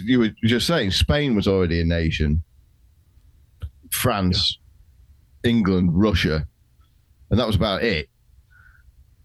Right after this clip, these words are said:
Speaker 1: And they were the ones that ended up with the massive empires, and that's, and so, like, and then that,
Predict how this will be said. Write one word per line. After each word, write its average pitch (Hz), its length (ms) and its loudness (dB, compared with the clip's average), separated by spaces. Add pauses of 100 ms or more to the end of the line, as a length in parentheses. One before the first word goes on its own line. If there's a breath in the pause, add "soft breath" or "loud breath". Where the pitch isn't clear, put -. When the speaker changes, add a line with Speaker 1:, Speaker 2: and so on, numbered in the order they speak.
(220)
Speaker 1:
And 120 240 0
they 135 240 0
were 127 60 2
the 120 100 4
ones 120 280 2
that 110 180 0 (160)
ended 117 200 2
up 113 80 0
with 104 120 2
the 104 60 4
massive 110 300 2
empires, 80 680 -2 (420)
and 110 160 2
that's, 127 220 -2
and 123 200 0
so, 135 200 0
like, 127 200 0 (880)
and 135 180 0
then 143 100 0
that, 139 140 -2